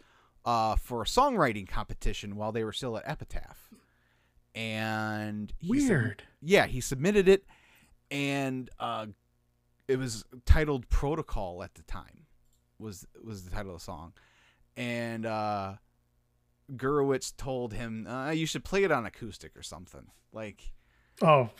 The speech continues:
Speaker 2: God, no. That's awful.
Speaker 1: <laughs> So
Speaker 2: Trying to tank him.
Speaker 1: so then he, like, "All right, fine." So he reworked it to sound more like The Offspring, and they, they put it on this album. And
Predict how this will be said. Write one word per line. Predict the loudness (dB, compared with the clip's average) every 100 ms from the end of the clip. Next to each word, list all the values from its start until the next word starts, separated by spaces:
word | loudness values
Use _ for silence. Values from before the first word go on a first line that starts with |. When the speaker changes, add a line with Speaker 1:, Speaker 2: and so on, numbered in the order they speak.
| 6
Speaker 2:
God, | 10 10 10
no. | 6 2
That's | 0
awful. | 6 8 8 6 -4 -6
Speaker 1:
<laughs> | -12 _ -20 -8
So | 6 6 8
Speaker 2:
Trying | 8 8
to | 6 -2
tank | -2 2 2 2
him. | -4 -6 -10
Speaker 1:
so | -4 4 4
then | 4 2
he, | 2 2
like, | 2 2 -2 0
"All | 4 4
right, | 2 -6
fine." | -8 -6 -8
So | -6 -4
he | 0
reworked | 2 2 -2 -4 -8
it | -8 -10
to | -10
sound | -8 -6
more | -8 -6 -6 -8 -12 _ _ _ -16
like | -10 -4 -4 -4 -8 -18
The | -12 -6
Offspring, | -6 -8 -12 -12 -12 -12
and | -12
they, | -10 -12 -14 -16
they | -18 -18 -20 -20 -14
put | -12
it | -12
on | -14
this | -6 -2
album. | -2 -4 -16 -20 -20 _ 0
And | 2 4 2 -2